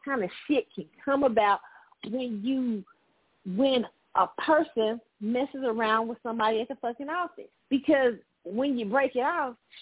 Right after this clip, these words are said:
shit can be tense in a place you gotta go to eight hours a day, you know?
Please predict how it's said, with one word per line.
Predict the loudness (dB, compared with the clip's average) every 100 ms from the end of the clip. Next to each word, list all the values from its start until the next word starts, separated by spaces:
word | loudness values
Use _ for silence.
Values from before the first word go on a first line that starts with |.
| -18 -16 -2
shit | -2 0
can | 0 0
be | 0 -4 -2
tense | 0 2 0 _
in | 2
a | 2
place | 4 2 2
you | 0
gotta | 2 2
go | 2 -2
to | -4 -8 -4
eight | -4 -2
hours | 0 0 -2
a | -2
day, | -2 -2
you | -4 -6
know? | -4 -6